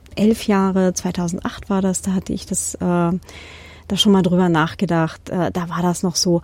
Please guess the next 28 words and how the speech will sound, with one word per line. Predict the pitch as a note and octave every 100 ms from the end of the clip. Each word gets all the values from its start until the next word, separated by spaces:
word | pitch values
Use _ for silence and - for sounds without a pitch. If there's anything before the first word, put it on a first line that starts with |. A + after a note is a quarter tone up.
| - - -
„Uh, | F#3 F3+ A#3 A3+
wenn | G#3
du | G#3 -
einmal | - A#3 B3+ A3 G#3+
ein | A3 G#3
Buch | G#3+ G#3+
im | G#3
Self-Publishing | - G#3 - G3+ G3 F#3+ G#3 G3
rausgegeben | F#3+ F#3 G3 - F#3 G3 F#3+ F#3+
hast, | G3 -
dann | F#3+
nimmt | F#3+ G3+
dich | G3+ -
nie | A3 A#3+ B3
wieder | G#3 G#3+ A3
ein | G#3 G3+
Verlag.“ | - G3+ F#3+ F3+ F3 - - - - - _ - - - _ _ - -
Ja, | E3+ D3 - - - - - - -
das | F#3+ -
hat | G#3+
sich | G#3 F#3+
mittlerweile | F#3 F#3 E3+ E3 - -
auch | E3+ G3 -
geändert, | A3 - G3 G#3 C4+ - -
ja, | - D#3
einfach | G#3 G3 G3 G3
dadurch, | - E3 F3+ G3+ - - - - - _ -
dass, | E3+ G3+ - - -